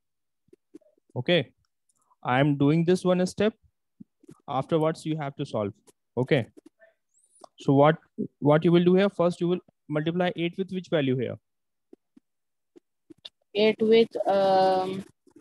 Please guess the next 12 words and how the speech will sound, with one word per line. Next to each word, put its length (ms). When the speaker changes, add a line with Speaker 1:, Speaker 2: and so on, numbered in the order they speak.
Speaker 2:
eight 240
with 120
three. 340
Speaker 1:
Look, 200
Ahmed, 300
what 240
we 80
are 60
doing 260
here. 260
Okay. 260
Look, 200